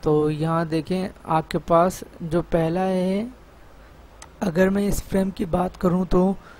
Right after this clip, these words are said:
अ, इस फ्रेम के अंदर आपके पास फोर फ्रेम है, जिसमें आपके पास इस टाइप को हम horizontal बोलते हैं, क्योंकि इसमें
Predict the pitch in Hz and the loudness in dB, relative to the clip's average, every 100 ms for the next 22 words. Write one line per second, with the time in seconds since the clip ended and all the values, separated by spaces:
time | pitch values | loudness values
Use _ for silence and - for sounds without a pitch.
0 | - - - 170 160 156 156 160 165 - | -20 -18 -4 -2 0 0 -2 -2 -2 -6
1 | - - - 202 - - 190 190 190 185 | -14 -20 -6 -2 -2 4 4 4 -2 0
2 | 185 180 - 170 175 180 - - 170 180 | 2 2 0 2 4 4 0 2 4 4
3 | - 180 180 190 170 - - 185 175 156 | 2 0 0 -2 -2 -4 -2 0 0 -2
4 | 156 175 180 - 175 190 - - 165 160 | 0 0 0 -8 -4 -4 -2 4 4 4
5 | - 180 180 156 156 151 165 165 185 175 | -2 0 2 2 2 2 -2 0 2 0
6 | 156 185 202 247 - - - - 185 170 | -2 -4 -4 -6 -12 -20 -20 -12 -8 -4
7 | 196 185 175 185 190 208 240 | -2 -2 -4 -4 -4 -4 -6